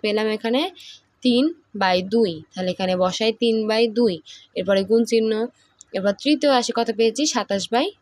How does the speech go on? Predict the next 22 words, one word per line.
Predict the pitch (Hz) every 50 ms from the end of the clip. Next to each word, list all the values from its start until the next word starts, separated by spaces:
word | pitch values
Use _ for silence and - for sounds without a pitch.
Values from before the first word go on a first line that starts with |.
| - 247
দুই, | 247 254 277 240 180 156 - _ _ - -
সাতাশ | 190 - 196 190 175 -
বাই | 247 285 311
দুই। | 240 220 220 190 165 - - - - - - - -
আমরা | 202 208 226 233 233
জানি | 226 220 220 202 196 220 240
ভগ্নাংশে | 208 190 180 175 185 180 175 180 - - 190
যখন | 175 185 190 - - 196 208
আমরা | 196 185 185 196 233
গুণ | 254 - - 226 254 277 285 262
করব, | - - 180 170 165 - - - -
ওপরেরটার | 170 180 180 - 226 269 269 - - 285
সাথে | 269 - 208 190 - -
ওপরে | 180 170 165 - 180 175 185
গুণ | 180 185 233 302 311
এবং | - 185 170 170 180 180
নিচেরটার | 185 185 180 - - 269 262 - - 202
সাথে | 185 - - - - - 226 269 349 - - - - - - _ -
নিচে | 202 180 - 294 359 440 - _ _ - 208 202
গুণ | 254 262 240
করতে | - 190 180 - - 185
হয়। | 175 170 170 165